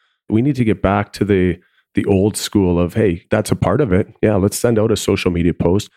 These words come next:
but then let's pick up the phone, give someone a call. Let's go out and meet people either in their establishments, in our establishments." You know, the, this whole social media thing allows people to sit at home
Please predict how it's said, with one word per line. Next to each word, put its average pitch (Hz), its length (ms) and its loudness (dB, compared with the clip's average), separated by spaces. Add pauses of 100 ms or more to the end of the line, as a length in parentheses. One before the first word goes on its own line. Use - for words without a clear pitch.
(200)
but 117 120 0
then 127 120 0
let's 131 180 -2
pick - 200 -2
up 110 120 -4
the 92 80 0
phone, 98 320 0
give 95 180 -2
someone 95 260 0
a 87 60 0
call. 104 360 0
Let's 104 220 -2
go 104 320 2
out 104 180 0
and 90 160 -4
meet 95 220 -2
people 110 380 2
either 95 260 0
in 85 100 -4
their 92 200 0
establishments, 104 680 -4
in 82 80 -2
our 95 200 2
establishments." 104 760 0 (520)
You - 100 0
know, 113 160 2
the, 117 200 0
this 117 200 -2
whole 131 360 -2 (260)
social - 380 0
media 101 340 0
thing 95 360 -2 (580)
allows 113 500 2
people 101 600 0 (240)
to 117 100 0
sit 120 260 -2
at 113 180 -2
home 107 480 0